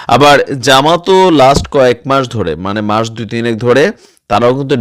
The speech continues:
নির্বাচন ইস্যুতে একটু শক্ত ভূমিকা পালন করছেন। এখন এই দুইজনের মধ্যে কি কি আলোচনা হয়েছে, এটা নিয়ে নানান বক্তব্য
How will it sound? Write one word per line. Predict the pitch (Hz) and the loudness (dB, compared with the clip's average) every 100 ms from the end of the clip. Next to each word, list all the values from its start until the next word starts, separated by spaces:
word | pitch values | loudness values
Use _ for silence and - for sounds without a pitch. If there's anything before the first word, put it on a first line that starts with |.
| 110 | 0
নির্বাচন | 107 117 117 131 | 2 2 0 -2
ইস্যুতে | 131 139 151 | -4 -2 -2
একটু | - 170 226 - - - - - | 0 2 0 -2 -16 -20 -10 0
শক্ত | 160 156 - 170 | 0 0 -2 -4
ভূমিকা | 131 120 98 85 | -2 -2 -2 -2
পালন | 87 78 82 | -2 -4 -4
করছেন। | - 85 - 92 - _ _ _ _ _ _ _ _ _ _ _ _ _ _ _ _ _ - | -4 -4 -2 -6 -6 _ _ _ _ _ _ _ _ _ _ _ _ _ _ _ _ _ -6
এখন | 110 139 139 - | -2 0 0 0
এই | 131 151 156 | 2 2 4
দুইজনের | 147 139 151 151 147 | 4 4 2 2 2
মধ্যে | 147 131 | 2 0
কি | 131 135 117 | 0 -4 -4
কি | 135 | 0
আলোচনা | 127 123 123 135 131 127 | 2 2 2 0 -2 0
হয়েছে, | 127 127 - - - | 2 0 0 -4 -4
এটা | 101 123 | -4 -4
নিয়ে | 175 220 | -4 -2
নানান | 131 110 113 107 | -2 0 0 -2
বক্তব্য | 107 104 - 117 98 | -4 -4 -4 -4 0